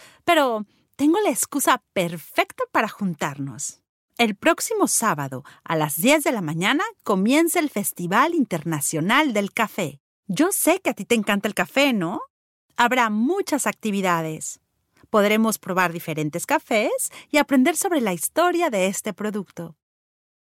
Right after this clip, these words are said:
El billete cuesta solamente doscientos cincuenta pesos por persona y podemos entrar y salir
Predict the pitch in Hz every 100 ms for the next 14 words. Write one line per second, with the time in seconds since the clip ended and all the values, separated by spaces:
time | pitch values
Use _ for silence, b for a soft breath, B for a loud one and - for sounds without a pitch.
0 | - 240 240 220 381 453 - 202 170 -
1 | 233 185 180 190 151 151 247 247 147 -
2 | 156 143 185 - 147 139 147 175 156 139
3 | - 160 185 180 220 - 392 302 156 -
4 | _ _ - 285 277 269 339 392 262 185
5 | 247 285 254 180 170 277 302